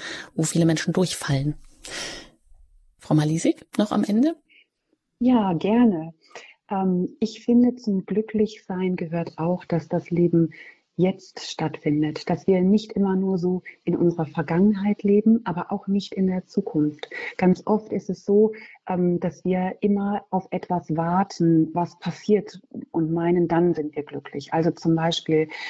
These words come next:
Speaker 2: die Schülerin sagt, „Wenn ich erst mal die Schule beendet habe“, oder „Wenn ich erst einmal volljährig bin“, sagt der Teenager,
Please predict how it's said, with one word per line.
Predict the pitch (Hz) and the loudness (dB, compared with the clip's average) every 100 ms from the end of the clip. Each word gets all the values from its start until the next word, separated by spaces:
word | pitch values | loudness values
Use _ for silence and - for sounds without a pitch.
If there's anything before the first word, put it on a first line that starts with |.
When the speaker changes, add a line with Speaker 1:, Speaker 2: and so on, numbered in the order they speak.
| - | -4
Speaker 2:
die | 185 | -2
Schülerin | 165 196 180 180 175 | 0 2 2 0 0
sagt, | 175 170 - | 0 -6 -4
„Wenn | 185 185 202 | 0 2 2
ich | 185 - | -2 -2
erst | 170 - | -4 -2
mal | 175 170 | 0 0
die | 165 | 0
Schule | - 160 160 | 2 2 2
beendet | 151 156 156 160 160 - | 0 0 0 0 -4 -10
habe“, | 135 - | -10 -4
oder | 180 175 | 0 2
„Wenn | 185 190 | 4 4
ich | 175 | 2
erst | 185 180 - | -2 -4 -4
einmal | 170 175 175 | -2 0 -2
volljährig | - 175 175 160 160 151 | -4 -2 0 0 -2 -2
bin“, | - 160 | 2 2
sagt | 160 151 - | 2 -4 -2
der | 160 | -2
Teenager, | - 160 156 151 160 156 | 0 2 2 0 -2 -4